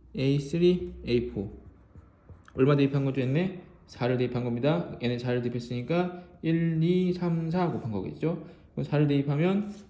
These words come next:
십일분의 일. 자, 에이원은 오분의 일, A 두 번째 항은 칠분의 오,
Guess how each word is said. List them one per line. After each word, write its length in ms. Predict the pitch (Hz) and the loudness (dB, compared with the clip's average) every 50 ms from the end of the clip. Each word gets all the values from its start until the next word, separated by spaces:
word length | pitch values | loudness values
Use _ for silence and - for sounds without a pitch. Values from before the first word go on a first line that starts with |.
| - | -20
십일분의 520 | - - - 202 202 196 180 165 139 120 107 | -16 -6 0 2 2 2 4 2 2 2 2
일. 260 | 98 101 - - - - - - - _ - - _ _ _ - - - _ _ _ _ _ - - - _ _ - _ - _ _ _ - - | 0 0 -4 -10 -12 -18 -20 -20 -20 _ -20 -20 _ _ _ -20 -20 -20 _ _ _ _ _ -20 -20 -20 _ _ -20 _ -20 _ _ _ -14 -2
자, 100 | - 123 | -2 0
에이원은 760 | - 131 135 143 143 139 143 165 185 196 190 185 180 - - - | 2 4 4 4 4 4 6 6 6 4 4 2 0 -6 -8 -2
오분의 440 | 113 117 117 120 127 127 113 98 87 | 2 2 2 4 4 2 2 2 2
일, 280 | 87 80 82 120 143 - - - - - - - - - - - - - - - - | 0 -4 -6 -8 -10 -12 -14 -20 -20 -20 -20 -18 -18 -18 -20 -20 -20 -20 -16 -6 0
A 200 | 127 135 139 139 131 | 4 4 4 4 4
두 100 | 135 127 | 4 2
번째 260 | 127 127 123 127 127 | 2 2 4 4 2
항은 240 | 131 156 170 170 165 | 4 4 4 2 2
칠분의 500 | - - 185 185 180 160 151 135 113 98 | 2 2 4 4 4 4 4 2 2 2
오, 220 | - 98 - | 0 -2 -6